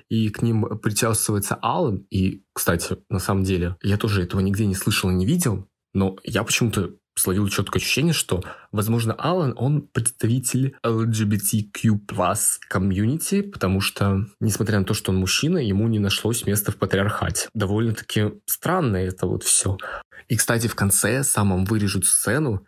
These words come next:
где президентка Барби говорит, что, ну, никто не должен быть в тени, ни Барби, ни Кены и ни Аланы. Их прям в отдельную группу выделили. И это было вырезано. Я не знаю, может, это борьба за так называемые традиционные ценности, потому что потом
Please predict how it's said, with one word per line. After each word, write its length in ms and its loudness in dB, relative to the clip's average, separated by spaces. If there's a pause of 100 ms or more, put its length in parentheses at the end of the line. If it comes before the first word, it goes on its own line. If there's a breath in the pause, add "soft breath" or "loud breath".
где 560 0 (260)
президентка 560 2
Барби 320 0
говорит, 300 0
что, 400 -2
ну, 220 2
никто 260 0
не 80 2
должен 280 0
быть 140 -2
в 80 -6
тени, 500 0 (120)
ни 160 0
Барби, 540 -2 (100)
ни 120 0
Кены 380 0
и 120 -4
ни 200 2
Аланы. 520 0 (160)
Их 180 0
прям 240 0
в 40 -2
отдельную 380 0
группу 260 -2
выделили. 360 0 (260 loud breath)
И 80 -2
это 140 0
было 160 0
вырезано. 640 0 (100)
Я 140 0
не 100 2
знаю, 320 2
может, 260 0
это 140 0
борьба 400 0
за 160 -2
так 180 -2
называемые 600 0 (360 loud breath)
традиционные 840 0
ценности, 840 0 (280 loud breath)
потому 240 0
что 160 -2
потом 460 -2